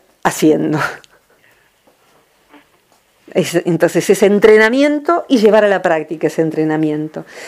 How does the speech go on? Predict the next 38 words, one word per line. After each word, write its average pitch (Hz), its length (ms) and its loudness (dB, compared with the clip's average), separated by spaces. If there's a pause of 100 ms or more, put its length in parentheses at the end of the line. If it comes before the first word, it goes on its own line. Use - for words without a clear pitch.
(180)
Si - 160 2
esta 302 240 4
charla 285 300 4
no 233 160 2
les 233 180 0
ha 208 100 6
entusiasmado 185 760 0
para 156 120 0
ponerse 214 380 0
a - 20 0
aprender 180 340 2
algo, 254 500 0 (560)
eh, 180 280 4
escúchenla 240 500 4
de 214 120 4
vuelta, 214 580 0
y 240 80 -2
si 226 200 -4
se 226 200 4
han 247 160 4
decidido 214 840 2
a 165 200 0
poner 208 300 2
el 302 120 2
esfuerzo 214 480 2
y - 20 0
la 165 100 4
disciplina 165 760 0 (220)
en 208 180 2
algo 277 320 2
que 196 160 2
aman, 233 480 2
tocar 185 340 2
el 240 160 0
saxofón, 185 760 2
no 254 180 6
lo 247 160 6
sé, 190 400 2